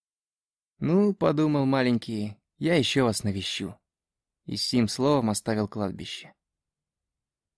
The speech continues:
Нет, этого я не могу допустить. Нет, воистину нет. Бабок меня не смущает.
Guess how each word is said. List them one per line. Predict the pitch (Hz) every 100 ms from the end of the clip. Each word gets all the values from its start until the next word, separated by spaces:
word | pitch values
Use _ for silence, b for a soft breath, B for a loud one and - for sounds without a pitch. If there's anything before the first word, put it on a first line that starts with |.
| _ _ _ _ -
Нет, | 123 127 131 - - - _ -
этого | 117 117 123
я | 120
не | 117
могу | 113 113
допустить. | 110 101 107 - 92 - - _ _ _ _ -
Нет, | 110 113 - - - _ _
воистину | - 107 123 180 - 147 135
нет. | 120 107 - _ _ _ _ _ _ _ _ _ _ _ _ _ _ _ _ _ _ _ _ _ _ _ _ _ _ _ _ -
Бабок | 120 113 131 170 -
меня | 156 135 120
не | 120
смущает. | 120 123 113 - 104 - -